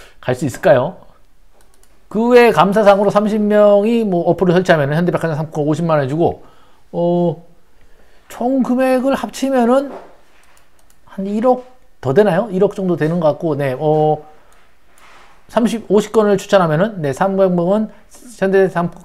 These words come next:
현대백화점 상품권, 네, 말이 왜 이렇게 꼬이죠? <laughs> 네, 오만 원을 주고. 선착순 이만 명, 에스피씨 상품권, 네, 뭐, 뭐 파리바게뜨나,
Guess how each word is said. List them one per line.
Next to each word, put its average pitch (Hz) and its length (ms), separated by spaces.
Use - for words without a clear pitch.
현대백화점 185 440
상품권, 165 440
네, 120 100
말이 107 260
왜 139 60
이렇게 123 200
꼬이죠? 160 400
<laughs> - 160
네, 156 80
오만 165 440
원을 139 180
주고. 117 240
선착순 254 680
이만 220 300
명, 143 220
에스피씨 185 400
상품권, 156 480
네, 120 100
뭐, 131 360
뭐 156 120
파리바게뜨나, 170 720